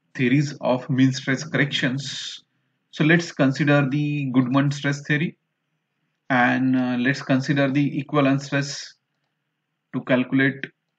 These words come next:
the fatigue life. Okay, and here the results, what results you want, either a strain or stress. So let's check these stresses. Okay, and inside that, once you define your loading condition for a fatigue,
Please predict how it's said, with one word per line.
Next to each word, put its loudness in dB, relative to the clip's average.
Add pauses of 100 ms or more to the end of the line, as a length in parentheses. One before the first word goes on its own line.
(260)
the -6
fatigue -4
life. 0 (1040)
Okay, -2 (240)
and 2
here 2
the 2
results, 2
what 0
results 0
you 2
want, 2
either -2
a -2
strain -4
or 0
stress. -12 (280)
So -4
let's -4
check -4
these -2
stresses. -12 (1080)
Okay, -2 (400)
and 4 (120)
inside 4
that, 6
once 2
you 2
define 4
your 4
loading 2
condition 2
for -2
a -2
fatigue, -2